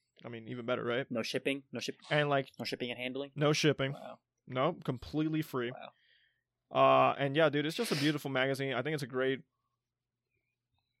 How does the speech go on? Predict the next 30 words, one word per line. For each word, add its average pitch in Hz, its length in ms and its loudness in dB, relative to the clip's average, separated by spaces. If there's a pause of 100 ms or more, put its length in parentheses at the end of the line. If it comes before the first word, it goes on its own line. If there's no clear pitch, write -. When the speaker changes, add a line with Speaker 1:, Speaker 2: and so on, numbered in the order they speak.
(360)
Speaker 1:
great 143 240 0
work 127 200 -2
they're 175 120 -2
doing. 190 280 0
You 151 80 -4
know, 151 140 -2
women-led 135 500 -2
basketball 147 420 -2
magazine. 147 400 -4
I 131 60 -6
mean, 120 140 -12
like, 107 160 -12 (220)
shit, 117 420 -4
dude. 95 160 -12
We, 127 220 -10 (920)
it's - 180 -8 (120)
cool. 147 420 -8 (1200)
And 143 180 0
it, 135 100 -2
again, 131 220 0
it's 131 100 -6
just - 160 -6
a 165 40 2
beautiful 135 340 -2
magazine. 131 520 -4
So 131 120 -4
I, 139 120 2 (100)
I 147 60 0
don't 160 100 -2
know. 120 180 -6